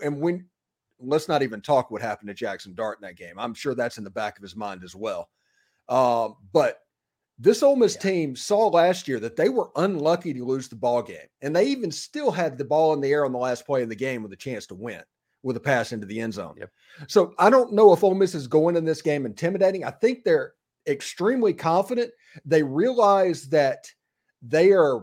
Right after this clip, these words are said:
Speaker 1: what, seventh in the country in scoring offense right now without their predictive before season, preseason,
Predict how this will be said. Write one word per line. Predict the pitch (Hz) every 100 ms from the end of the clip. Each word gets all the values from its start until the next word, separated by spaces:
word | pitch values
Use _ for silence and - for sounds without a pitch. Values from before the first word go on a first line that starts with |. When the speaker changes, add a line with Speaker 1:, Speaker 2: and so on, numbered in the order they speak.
| 139
Speaker 1:
what, | 127 -
seventh | - - 175 175 220 226
in | 170
the | 156
country | - 175 180 190
in | 139
scoring | - - 147 170
offense | 170 175 196 185
right | 175 175
now | 160 170
without | 151 131 147 147
their | 151 135
predictive | 120 131 104 - 143 156 165 139
before | 123 - 147 147
season, | - 143 147 156
preseason, | - 156 156 156 151 139 143